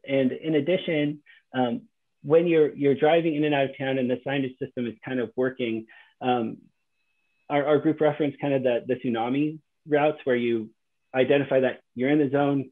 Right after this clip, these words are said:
keep moving, you're in the zone, keep moving, and then also to consider having something that says, "You're there, keep moving so you don't clog things up, but, uh, let people know that they are out of the inundation zone as well." Um, and then I'll try and capture just a little bit more, um,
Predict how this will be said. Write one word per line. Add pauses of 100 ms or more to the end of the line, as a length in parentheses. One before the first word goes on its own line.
keep
moving,
you're
in
the
zone,
keep
moving,
and
then
also
to
consider
having
something
that
says, (380)
"You're
there,
keep
moving
so
you
don't (100)
clog
things
up,
but, (160)
uh,
let
people
know
that
they
are
out
of
the
inundation
zone
as
well." (540)
Um, (140)
and
then
I'll
try
and
capture
just
a
little
bit
more, (320)
um,